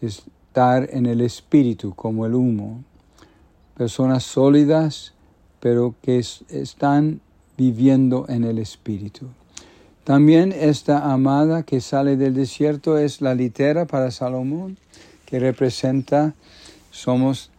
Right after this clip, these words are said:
su descanso, en esta era mientras peleamos la batalla como sus expertos en la guerra. No nos cansamos de la guerra, hermanos. Es a diario.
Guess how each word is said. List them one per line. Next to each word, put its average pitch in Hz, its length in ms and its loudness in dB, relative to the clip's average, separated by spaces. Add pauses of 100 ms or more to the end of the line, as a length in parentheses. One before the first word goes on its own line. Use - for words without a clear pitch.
(340)
su - 240 -2
descanso, 165 880 0 (800)
en 123 140 2
esta 131 340 2
era 165 340 4
mientras 139 600 0 (100)
peleamos 135 720 2
la 131 140 2
batalla 127 600 0
como 123 300 -4
sus 120 320 -6
expertos 123 720 -4
en 120 140 -6
la 120 120 -6
guerra. 123 460 -10 (1300)
No 123 240 0
nos 131 240 0
cansamos 135 760 -2
de 135 180 2
la 143 140 4
guerra, 151 360 4
hermanos. 131 640 -2 (300)
Es 139 260 0
a 135 140 4
diario. 135 680 4